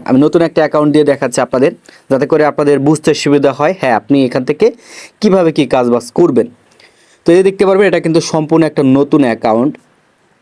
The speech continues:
তো আমাদের অ্যাকাউন্টটাকে কী করতে হবে? ভেরিফাই করতে হবে, তাই না? এই যে এখানে দেখতে পারবেন, এই যে এখানে চলে আসলাম। এখানে আসার পর আপনাকে অবশ্যই ওয়ালেট কানেক্ট করতে হবে। দেখতে পারবেন আমার কিন্তু ওয়ালেট কানেক্ট করা নেই। আপনি এখানে আসবেন,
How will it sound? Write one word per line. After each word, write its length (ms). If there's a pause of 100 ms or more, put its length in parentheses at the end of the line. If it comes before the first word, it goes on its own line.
(440)
তো 260 (260)
আমাদের 280
অ্যাকাউন্টটাকে 580
কী 180
করতে 300
হবে? 120
ভেরিফাই 300
করতে 220
হবে, 100
তাই 160
না? 260
এই 240
যে 120
এখানে 200
দেখতে 260
পারবেন, 300 (840)
এই 80
যে 60
এখানে 200
চলে 160
আসলাম। 320 (300)
এখানে 180
আসার 180
পর 120
আপনাকে 340
অবশ্যই 280
ওয়ালেট 320
কানেক্ট 280
করতে 220
হবে। 80
দেখতে 220
পারবেন 200
আমার 180
কিন্তু 240
ওয়ালেট 240
কানেক্ট 300
করা 180
নেই। 180 (1000)
আপনি 420 (100)
এখানে 280
আসবেন, 340